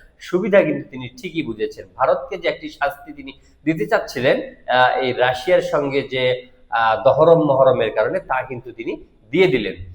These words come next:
এবং, আহ, ইতিমধ্যে আমি কিন্তু আপনাদেরকে ব্যাখ্যা করেছি যে, আহ, এর ফলে ভারতের অর্থনীতিতে কি ধরনের প্রভাব পড়তে পারে। তার ফলে নি-, আহ, ভারতের যে প্রতিবেশী দেশগুলো যারা ভারতের ওপর নির্ভরশীল, তাদের ওপরে কোন ধরনের,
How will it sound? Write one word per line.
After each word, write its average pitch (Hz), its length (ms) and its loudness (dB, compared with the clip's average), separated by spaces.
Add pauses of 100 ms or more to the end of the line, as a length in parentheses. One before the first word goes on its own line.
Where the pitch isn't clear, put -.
(240)
এবং, 202 380 0 (160)
আহ, 143 460 6
ইতিমধ্যে 170 380 0
আমি 151 140 2
কিন্তু 147 240 -6
আপনাদেরকে 123 380 -4
ব্যাখ্যা 139 380 -2
করেছি 127 420 -4
যে, 139 340 -6 (220)
আহ, - 140 -4 (120)
এর 202 240 4 (140)
ফলে 123 460 2 (180)
ভারতের 165 400 0
অর্থনীতিতে 123 560 -4
কি 127 220 -16
ধরনের 139 340 -4
প্রভাব 110 360 -2
পড়তে 135 240 -6
পারে। 165 200 0 (280)
তার 202 180 2
ফলে 160 340 -2
নি-, 151 300 -4
আহ, 135 200 0
ভারতের 139 380 -2
যে 127 100 -8
প্রতিবেশী 143 460 -14
দেশগুলো 123 460 -8
যারা 110 280 -4
ভারতের - 260 -8
ওপর 107 180 -8
নির্ভরশীল, 139 560 -4 (320)
তাদের 175 280 2
ওপরে 143 240 4
কোন 110 240 -6
ধরনের, 117 340 2